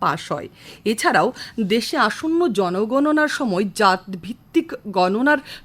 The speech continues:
সিদ্ধান্ত নেওয়ার কেন্দ্রীয় সরকারকে ধন্যবাদ জানিয়ে অপর একটি প্রস্তাব পাস হয়। রাজ্য পুলিশের মহানির্দেশক অনুরাগ জানিয়েছেন,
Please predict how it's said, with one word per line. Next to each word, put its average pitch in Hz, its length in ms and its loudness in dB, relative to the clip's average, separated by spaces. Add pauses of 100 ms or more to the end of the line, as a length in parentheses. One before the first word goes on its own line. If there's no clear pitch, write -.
সিদ্ধান্ত 277 480 -4
নেওয়ার 196 440 -2
কেন্দ্রীয় 262 440 0
সরকারকে 170 580 -6 (480)
ধন্যবাদ 285 420 2 (160)
জানিয়ে 170 380 -2
অপর 175 200 -6
একটি 160 220 -8
প্রস্তাব 175 520 -8
পাস 160 220 -2 (100)
হয়। - 180 -6 (2000)
রাজ্য 208 340 0
পুলিশের 320 400 0
মহানির্দেশক 277 760 2
অনুরাগ 240 340 2 (180)
জানিয়েছেন, 208 580 2